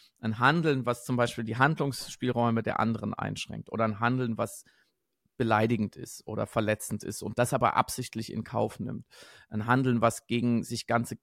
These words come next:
Gruppen richtet, deren Rechte man einschränken will. Und die Corona-Proteste sind ein sehr, sehr gutes Beispiel dafür, dass auf der ersten Ebene, die zwar oft friedlich waren,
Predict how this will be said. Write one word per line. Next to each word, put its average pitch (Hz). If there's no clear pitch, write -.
Gruppen 123
richtet, -
deren 113
Rechte 113
man 113
einschränken -
will. 101
Und -
die 117
Corona-Proteste 135
sind 110
ein 107
sehr, 120
sehr 147
gutes -
Beispiel 131
dafür, 120
dass 123
auf -
der -
ersten -
Ebene, 143
die 127
zwar -
oft -
friedlich -
waren, 104